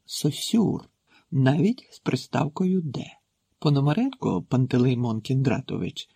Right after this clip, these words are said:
який читав початок цього роману, сказав мені, що я ніякий не француз, і що правильно моє прізвище не Сосюр, а Сюсюра.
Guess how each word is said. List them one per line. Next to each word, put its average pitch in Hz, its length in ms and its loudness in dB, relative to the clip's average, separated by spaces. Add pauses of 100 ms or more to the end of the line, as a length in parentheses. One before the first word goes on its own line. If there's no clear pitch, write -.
(260)
який 127 320 2
читав 156 420 -2
початок - 520 -6
цього 123 260 -2
роману, 156 480 0 (440)
сказав 135 540 2
мені, 196 260 2
що - 240 0
я 113 280 2
ніякий 127 540 0
не 143 120 -2
француз, - 720 -4
і - 280 -6
що - 220 -8
правильно 185 580 2
моє 107 280 0
прізвище 127 640 -2
не 117 180 0
Сосюр, - 760 0 (420)
а 123 240 2 (120)
Сюсюра. - 1000 0